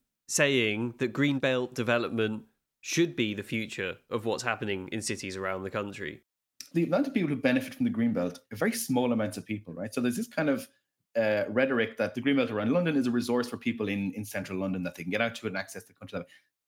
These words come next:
Speaker 2: Absolute nonsense. We have no good evidence that that's how people in London access nature, right? That there's lots of actual spots within London that, that, that people use instead, like the, the great urban parks, of course, most, most obviously. So I, so I think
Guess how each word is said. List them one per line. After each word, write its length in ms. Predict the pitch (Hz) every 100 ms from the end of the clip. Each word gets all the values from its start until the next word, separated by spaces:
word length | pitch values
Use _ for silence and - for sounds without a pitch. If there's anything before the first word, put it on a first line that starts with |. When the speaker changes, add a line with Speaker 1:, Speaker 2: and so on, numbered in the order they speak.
| _ -
Speaker 2:
Absolute 340 | 226 - 180
nonsense. 380 | 127 113 - 90
We 60 | 120
have 60 |
no 280 | 127 147 175
good 220 | 147 143
evidence 320 | 107 104 90 -
that 100 | 92
that's 240 | 113 -
how 140 | 113
people 360 | 104 110 - 101
in 140 | 101
London 300 | 95 92 - -
access 520 | 92 - 87 - -
nature, 420 | 95 90 95 - -
right? 180 | 92 92
That 120 | 92
there's 100 | 98
lots 220 | 117 113
of 80 | 113
actual 400 | 110 - 107 98
spots 340 | - 104 -
within 260 | - 196 196
London 280 | 104 92 90
that, 160 | -
that, 180 | - -
that 140 | 98 -
people 200 | 104 95
use 340 | 98 87 -
instead, 340 | 95 90 123 90
like 140 | 85
the, 80 | 90 -
the 60 | -
great 180 | 95
urban 200 | 92 92
parks, 280 | 87 98 -
of 100 | -
course, 200 | - 85
most, 140 | 92 -
most 160 | 90 -
obviously. 480 | 98 101 104 107 - _ _ _ _ _ -
So 160 | 196
I, 120 | 175
so 160 | - 190
I 40 |
think 280 | - 240 233